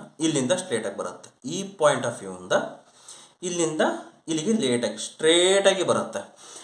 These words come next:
ಆಗ ಏನಾಗುತ್ತೆ ಅಂದ್ರೆ, ಮೊಣಕಾಲಿನಿಂದ ಪಾದದವರೆಗೂ ಇರ್ತಕ್ಕಂಥ ಜಾಗದಲ್ಲಿ ಈ ಕಡೆ ಅರ್ಧ ಇಂಚು, ಈ ಕಡೆ ಅರ್ಧ ಇಂಚು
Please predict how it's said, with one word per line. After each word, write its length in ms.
ಆಗ 300
ಏನಾಗುತ್ತೆ 580
ಅಂದ್ರೆ, 520
ಮೊಣಕಾಲಿನಿಂದ 1300
ಪಾದದವರೆಗೂ 800
ಇರ್ತಕ್ಕಂಥ 720
ಜಾಗದಲ್ಲಿ 920
ಈ 60
ಕಡೆ 220
ಅರ್ಧ 260
ಇಂಚು, 560
ಈ 60
ಕಡೆ 200
ಅರ್ಧ 240
ಇಂಚು 460